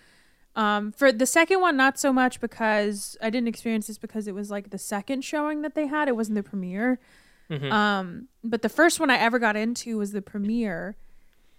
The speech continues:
Speaker 1: and, uh, I think it was the only showing too. There was, like, they didn't have another showing after that. Um, and you watch it with <laughs> everybody that's involved in the movie. And we did, I didn't know that until, like, that was, like, the first time I'd ever even heard about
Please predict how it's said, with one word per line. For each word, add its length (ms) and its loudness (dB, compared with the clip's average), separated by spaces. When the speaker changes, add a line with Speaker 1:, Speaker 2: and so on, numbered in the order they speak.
Speaker 1:
and, 720 2
uh, 560 0
I 60 2
think 100 2
it 40 4
was 80 2
the 120 2
only 240 6
showing 360 2
too. 320 0
There 140 -4
was, 80 -4
like, 200 -6
they 100 -6
didn't 180 -2
have 160 -6
another 260 -8
showing 280 -10
after 240 -10
that. 280 -2
Um, 320 4
and 160 4
you 80 8
watch 320 4
it 80 6
with 140 4
<laughs> 0 -
everybody 360 4
that's 200 2
involved 400 -2
in 80 -2
the 80 -6
movie. 500 -10
And 120 4
we 100 6
did, 140 4
I 100 8
didn't 220 2
know 200 4
that 220 4
until, 520 0
like, 160 -2
that 120 0
was, 80 -2
like, 140 -4
the 80 -10
first 300 -8
time 140 -8
I'd 120 -6
ever 380 -6
even 240 2
heard 320 2
about 540 0